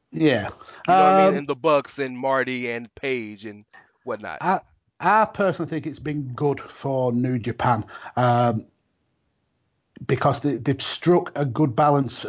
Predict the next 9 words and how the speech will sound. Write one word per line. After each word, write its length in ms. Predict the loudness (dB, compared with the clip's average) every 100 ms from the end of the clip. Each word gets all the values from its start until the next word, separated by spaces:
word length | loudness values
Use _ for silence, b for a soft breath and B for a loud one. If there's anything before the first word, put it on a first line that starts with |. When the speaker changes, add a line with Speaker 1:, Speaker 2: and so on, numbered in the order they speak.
| -2
Speaker 1:
for 120 | 0
me 320 | 4 4 4
personally 480 | 2 2 2 0 -4
anyway, 340 | -2 -4 -6
because 400 | -6 -2 -2 -2
you've 160 | -2 0
got 300 | 2 2 B B B B -6
the 100 | -2
wrestlers 600 | 0 -2 -2 -2 -2